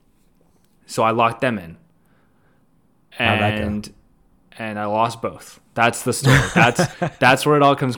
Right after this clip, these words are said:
Speaker 1: That's the climax. You guys <laughs> went, like,
Speaker 2: So
Speaker 1: you guys sat through seven minutes of M L S talk. I lost both of my bets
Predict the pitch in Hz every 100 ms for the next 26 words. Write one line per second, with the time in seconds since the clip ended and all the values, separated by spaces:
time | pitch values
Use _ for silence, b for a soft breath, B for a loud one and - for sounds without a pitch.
0 | - 131 127 - 135 135 117 98 95 -
1 | - - 113 117 113 127 139 127 110 -
2 | - 180 165 123 123 135 131 135 139 131
3 | 131 123 123 - 131 135 131 131 127 -
4 | - - 110 113 117 113 120 - 131 127
5 | - B B 113 113 110 107 107 104 120
6 | 117 123 117 107 107 104 -